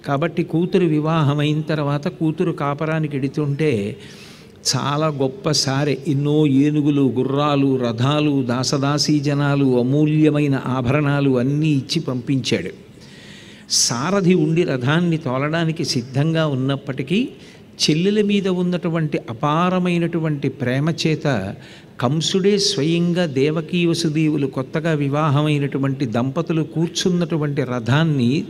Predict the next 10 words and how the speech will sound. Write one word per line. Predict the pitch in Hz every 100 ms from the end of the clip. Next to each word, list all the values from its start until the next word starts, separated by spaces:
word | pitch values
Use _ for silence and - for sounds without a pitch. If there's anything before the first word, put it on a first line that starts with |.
| -
తోలడానికి | 135 139 170 156 135 131
సిద్ధపడ్డాడు. | 143 127 113 131 135 117 92 - - - - - - - - -
ఆయన | 147 151
సారథి | 139 - 120 165 151 185
స్థానంలో | - 170 165 165 160 151
కూర్చుని | 147 151 165 196
పగ్గాలు | - 120 131 156 165 143
పట్టుకుని | 139 151 151 180
గుర్రాలు | 123 135 156 147
తోలుతున్నాడు. | 135 139 143 139 123 90